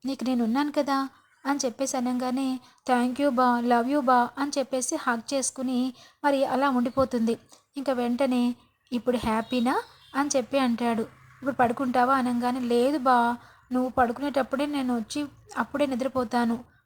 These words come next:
నిన్ను చూస్తూ ఉంటాను" అని చెప్పేసి అనంగానే, "పాపం వల్లి చాలా అమాయకురాలు, వట్టి అమాయకురాలు, నేనంటే ఎంత ప్రేమో, నన్ను చూస్తూ ఉండిపోతుంది" అని చెప్పి ఇంకా ల్యాప్‌టాప్‌ని క్లోజ్ చేసి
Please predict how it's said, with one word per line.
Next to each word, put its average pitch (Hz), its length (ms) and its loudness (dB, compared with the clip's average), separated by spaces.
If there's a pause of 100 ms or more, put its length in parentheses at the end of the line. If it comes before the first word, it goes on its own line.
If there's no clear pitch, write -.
నిన్ను 262 160 -2
చూస్తూ 254 560 -2
ఉంటాను" 269 460 -2 (180)
అని 294 200 -2
చెప్పేసి 262 520 -2 (420)
అనంగానే, 254 580 0 (720)
"పాపం 226 520 2
వల్లి 233 280 -2 (220)
చాలా 226 380 -4
అమాయకురాలు, 254 720 0 (380)
వట్టి 240 300 -2
అమాయకురాలు, 254 600 0
నేనంటే 226 480 -2
ఎంత 233 320 -4
ప్రేమో, 247 500 -2 (480)
నన్ను 247 180 2
చూస్తూ 247 560 -4
ఉండిపోతుంది" 247 680 0 (320)
అని 262 200 -4
చెప్పి 262 260 -2 (1000)
ఇంకా 269 180 -6
ల్యాప్‌టాప్‌ని 247 680 -2
క్లోజ్ 240 360 -2
చేసి 233 380 -2